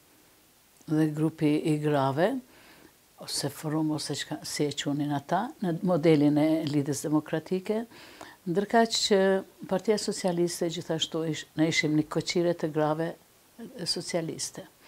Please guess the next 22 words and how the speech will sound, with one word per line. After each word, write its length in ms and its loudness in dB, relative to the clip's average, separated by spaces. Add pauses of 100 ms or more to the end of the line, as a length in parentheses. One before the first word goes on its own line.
(680)
E, 400 4
dhe 380 6
i 100 6
shoqëria 420 4
civile 640 4 (560)
që, 180 6 (200)
e, 140 2 (960)
vinte 520 2
e 160 2
prezentuar, 720 2
e, 400 -2 (800)
pak 340 0 (140)
jo 260 2
shumë 340 0
e 60 0
madhe 400 2 (140)
në 260 -2
Shqipëri 460 0
atëherë, 420 2 (680)
e, 180 0 (540)
vinte 420 2
me 220 4